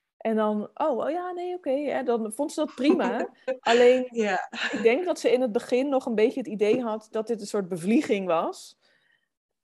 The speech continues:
Speaker 1: En heel graag de, nou ja, de stabiliteit mij gunde hoe zij die zelf kent.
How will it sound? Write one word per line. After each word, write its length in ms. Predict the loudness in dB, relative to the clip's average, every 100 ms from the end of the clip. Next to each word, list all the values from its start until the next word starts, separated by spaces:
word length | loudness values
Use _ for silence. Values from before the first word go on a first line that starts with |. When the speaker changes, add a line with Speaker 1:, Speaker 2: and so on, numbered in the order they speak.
| _ _ _
Speaker 1:
En 240 | 0 2
heel 220 | 6 6
graag 540 | 4 0 -2 -2 -6 -14 -20
de, 640 | -18 -6 4 8 8 6 -2
nou 160 | -6
ja, 260 | -6 -8 -14 -20 -14
de 160 | -8 -6
stabiliteit 760 | 0 2 2 0 0 0 0
mij 200 | 0 -2
gunde 360 | 0 0 2 0
hoe 200 | 0 0
zij 180 | -2 -2
die 100 | -4
zelf 300 | -4 -4 -6
kent. 480 | -6 -6 -8 -18